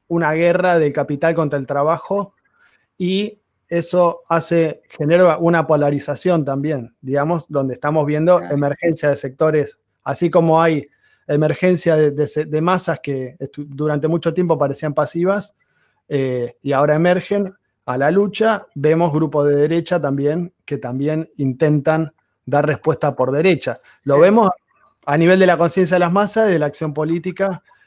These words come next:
Speaker 1: y a nivel de las ideologías también. Por eso a mí, a mí me re-, me interesaba resaltar lo que tiene para aportar el marxismo en ciencia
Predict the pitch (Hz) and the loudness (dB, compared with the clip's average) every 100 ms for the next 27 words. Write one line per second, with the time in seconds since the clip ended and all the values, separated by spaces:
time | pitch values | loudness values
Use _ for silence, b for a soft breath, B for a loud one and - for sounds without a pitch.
0 | b 151 156 147 151 170 190 185 160 165 | b -6 -2 0 2 2 4 4 2 2
1 | 160 160 156 196 165 - 160 214 185 151 | 2 2 2 0 -2 -2 -2 0 0 0
2 | 156 160 170 175 180 196 208 190 185 165 | -4 -2 -2 -2 -2 0 0 0 -2 -2
3 | 165 165 185 175 165 - 151 202 190 160 | -2 -2 0 0 0 -2 -2 -2 0 -2
4 | 165 202 180 160 151 151 156 180 170 156 | -2 -2 0 0 0 -4 -2 0 0 -2
5 | 147 - 170 165 151 202 196 170 - 180 | -4 -6 -2 -2 -4 -2 0 0 -4 -6